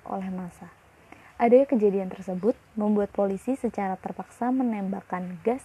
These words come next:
air mata ke arah massa. Untuk menghindari kericuan yang semakin besar, polisi juga mulai membubarkan massa dari kawasan Malioboro, Yogyakarta. Setelah kericuhan yang terjadi di kawasan Malioboro,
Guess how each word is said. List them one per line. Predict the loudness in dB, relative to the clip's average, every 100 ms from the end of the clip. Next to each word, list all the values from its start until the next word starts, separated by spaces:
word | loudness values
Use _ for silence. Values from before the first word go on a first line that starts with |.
| -8
air | -8 -8
mata | -10 -10 -12 -12 -8
ke | -4
arah | -4 -4
massa. | -4 -6 -12 -20 -20 -20 -20 -20 -8 0
Untuk | 0 2
menghindari | 2 2 0 -2 -6
kericuan | -6 -8 -6 -8 -8
yang | -10
semakin | -12 -6 -4
besar, | -2 -4 -6 -8 -20 -20 -4
polisi | -2 -2 0 -2
juga | 0 -2
mulai | -2 -2 -2 -2
membubarkan | -2 -6 -6 -8 -8 -8 -8
massa | -8 -2 0
dari | 0 -2
kawasan | -6 -6 -6 -8 -8 -6
Malioboro, | -6 -4 -4 -4 -4 -4
Yogyakarta. | -4 -6 -6 -6 -10 -12 -20 -20 _ _ -20 -20 -20 -20
Setelah | -4 -2 -2
kericuhan | 2 2 2 -2 -4 -6
yang | -6
terjadi | -6 -4 -4 -4
di | -4 -4
kawasan | -4 -6 -6 -6 -6
Malioboro, | -6 -6 -6 -6 -6 -6